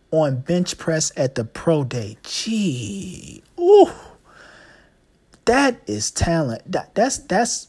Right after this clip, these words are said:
that. How do you go from strength, rare combination of height, weight, and explosiveness, and then say, "Oh yeah, he did a forty, forty inch vertical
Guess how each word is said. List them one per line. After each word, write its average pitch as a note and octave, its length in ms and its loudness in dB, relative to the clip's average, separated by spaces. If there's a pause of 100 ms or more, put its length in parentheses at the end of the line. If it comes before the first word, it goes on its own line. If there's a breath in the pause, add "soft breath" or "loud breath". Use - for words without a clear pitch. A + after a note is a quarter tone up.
(140)
that. G3+ 340 2 (1900 soft breath)
How C#4 200 4
do F4+ 80 8
you D4+ 200 8
go G3+ 240 8
from D#3+ 240 -4
strength, G3 420 0
rare G3 640 4 (140)
combination E3+ 580 0
of C#3 120 -6
height, D3+ 260 -2
weight, D3+ 240 -2
and C#3 100 -6
explosiveness, C#3 800 -4
and C#3+ 160 -6
then D#3 160 -2
say, D3 300 -2
"Oh C#3 160 -2
yeah, B2+ 180 -4
he A#2 160 -6
did A#2+ 160 -6
a A2+ 60 -8
forty, A#2 320 -6
forty C#3+ 480 -4
inch C3 120 -6
vertical A2+ 520 -8